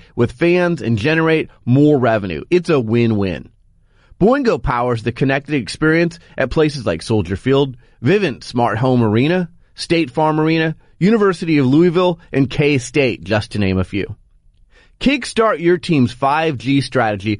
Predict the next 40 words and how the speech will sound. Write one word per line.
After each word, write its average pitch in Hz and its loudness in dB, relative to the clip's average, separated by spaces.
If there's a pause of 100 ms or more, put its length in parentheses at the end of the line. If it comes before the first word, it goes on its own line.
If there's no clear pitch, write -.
(160)
with 165 2
a 180 4
free 185 -2
wireless 143 0
consultation 127 -2
from 123 0
Boingo. 107 -2 (360)
Simply 208 0
email 165 0 (160)
S 156 -6
B 160 0
radio 101 0
at 117 -2
boingo 117 -2 (120)
dot 104 -2
com 110 -2 (160)
and 147 2
mention 180 0
this 113 -2
podcast. 110 -4 (240)
That's 165 -2
S 208 -2
B 214 -6
radio 170 0
at 110 -4
boingo 135 0
dot 110 -2
com. 104 -6 (540)
Our 233 2
thanks 233 -2
to 175 2
Boingo 160 0
for 127 -2
their 139 4
continued 151 0
support 113 0
of 107 0
Sports 113 -2
Business 107 -2
Radio. 98 -2